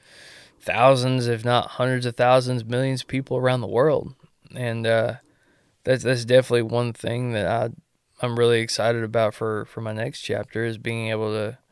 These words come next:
prioritize that and, and dive headfirst into it. And, you know, instead of being a part of a session or help during the session, I'm the reason the session's going on. You know, like, I'm, I'm the reason this music is gonna get out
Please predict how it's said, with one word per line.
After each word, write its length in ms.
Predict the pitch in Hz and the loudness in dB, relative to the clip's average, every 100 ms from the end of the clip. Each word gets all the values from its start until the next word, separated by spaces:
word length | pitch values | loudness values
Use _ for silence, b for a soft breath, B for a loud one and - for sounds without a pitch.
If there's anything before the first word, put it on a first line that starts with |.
| _ _ | _ _
prioritize 760 | - 123 123 127 120 117 113 110 | 0 4 6 4 2 0 0 2
that 300 | 117 120 - | 4 6 4
and, 260 | 117 110 - | -4 -8 -8
and 260 | 113 110 | -10 -4
dive 300 | 117 131 127 | 0 2 2
headfirst 640 | - 131 - 117 123 123 - | 2 0 0 0 0 -2 -10
into 300 | 104 104 107 | -10 -10 -8
it. 240 | - - - | -6 -8 -10
And, 120 | 123 - - | -12 -12 -10
you 140 | 123 113 | -6 -4
know, 160 | 117 | -4
instead 380 | 117 117 - 120 | -4 -4 -2 0
of 220 | 117 113 | -2 -6
being 440 | 123 120 117 113 117 _ _ _ - _ - | -6 -4 -4 -8 -12 _ _ _ -20 _ -4
a 120 | 123 | -2
part 360 | - - 127 - | 0 6 6 6
of 120 | 123 | 0
a 80 | 110 | -2
session 520 | - - 113 - - | -2 -2 -2 -4 -8
or 180 | - 104 | -6 -6
help 480 | 107 - 131 - - | -6 4 4 4 -2
during 280 | 127 113 110 | -6 -4 -6
the 80 | 117 | -8
session, 580 | - 110 110 101 101 - | -6 -6 -6 -8 -10 -10
I'm 340 | 123 131 127 117 | -2 0 0 -2
the 140 | 110 | -4
reason 580 | 107 117 127 123 107 104 | -4 -2 0 0 -2 -6
the 80 | 107 | -6
session's 460 | - - - - 110 | -6 -8 -8 -10 -8
going 340 | - - - | -8 -10 -10
on. 300 | 67 53 - - _ _ _ _ _ _ _ _ - | -12 -14 -18 -20 _ _ _ _ _ _ _ _ -8
You 80 | 113 | -2
know, 180 | 110 107 | 0 2
like, 180 | 104 | 0
I'm, 300 | - 113 110 - | -2 -6 -6 -4
I'm 200 | 123 120 | -4 -2
the 120 | 113 | -2
reason 440 | 107 113 117 107 104 | -2 -4 -4 -4 -6
this 240 | 104 - | -8 -8
music 360 | 107 101 98 78 | -8 -8 -10 -10
is 100 | 107 | -10
gonna 240 | 92 76 | -10 -10
get 160 | - - | -12 -10
out 200 | 65 | -10